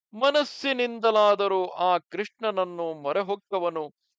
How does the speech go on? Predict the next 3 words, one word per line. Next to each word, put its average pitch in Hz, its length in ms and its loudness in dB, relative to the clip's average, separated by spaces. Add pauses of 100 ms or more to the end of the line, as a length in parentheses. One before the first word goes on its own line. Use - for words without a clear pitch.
(140)
ಕ್ಷೇಮವನ್ನು 202 1000 -2
ಸುಖವನ್ನು 160 880 -4
ಹೊಂದುವನು. 143 580 -8